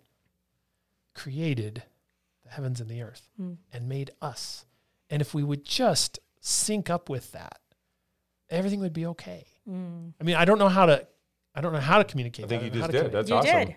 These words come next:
Speaker 2: Actually, that was
Speaker 1: That's
Speaker 2: really good. <laughs>
Speaker 1: that's what it's, you all know that my daughter and son-in-law started a church.
Speaker 2: Mm-hmm.
Speaker 3: They did?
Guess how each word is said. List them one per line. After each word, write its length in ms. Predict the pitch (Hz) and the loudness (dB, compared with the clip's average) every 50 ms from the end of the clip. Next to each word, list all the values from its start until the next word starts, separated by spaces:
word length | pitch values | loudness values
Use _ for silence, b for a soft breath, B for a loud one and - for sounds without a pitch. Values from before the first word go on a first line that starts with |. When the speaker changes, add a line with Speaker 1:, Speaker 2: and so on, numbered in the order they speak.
| _ _ | _ _
Speaker 2:
Actually, 580 | 208 202 220 220 - - 262 240 240 277 320 - _ | 0 0 0 0 -4 -2 -2 0 0 -2 -4 -6 _
that 140 | 202 220 | -4 2
was 60 | 247 - | 4 4
Speaker 1:
That's 140 | 220 208 214 | 4 4 4
Speaker 2:
really 160 | 226 240 254 | 0 0 2
good. 680 | 233 277 285 330 - - - 339 359 - - - - - - 254 | 2 2 2 4 2 2 0 -2 -6 -6 -6 -14 -16 -14 -14 -18
<laughs> 200 | - _ _ _ | -18 _ _ _
Speaker 1:
that's 500 | - 156 151 170 180 - - - - - - _ _ | 0 2 2 2 0 0 -2 -2 -2 -4 -6 _ _
what 180 | 165 151 160 160 | -6 -4 -4 -4
it's, 80 | - - - - | -4 -8 -4 0
you 180 | 151 147 190 185 | 4 6 8 10
all 120 | 160 147 | 10 10
know 200 | 143 139 135 139 | 8 6 4 4
that 140 | 135 135 139 | 0 -2 -2
my 180 | 139 131 131 131 | -2 -2 -2 0
daughter 280 | 123 123 120 123 127 | 0 0 0 0 0
and 100 | 131 131 | -2 -2
son-in-law 500 | - - 127 120 120 117 117 117 131 151 | -4 -4 -6 -4 -4 -6 -6 -6 -6 -8
started 400 | 160 - - 131 117 117 120 131 | -10 -10 -8 -8 -8 -8 -8 -10
a 60 | 143 | -12
church. 320 | 139 - - - 127 156 - 202 | -14 -12 -12 -12 -12 -10 -10 -12
Speaker 2:
Mm-hmm. 180 | 190 175 220 240 - _ _ | -10 -10 -12 -16 -18 _ _
Speaker 3:
They 120 | 113 104 | -8 -8
did? 460 | 85 82 107 123 160 220 330 - 214 | -4 0 2 2 4 4 2 0 -4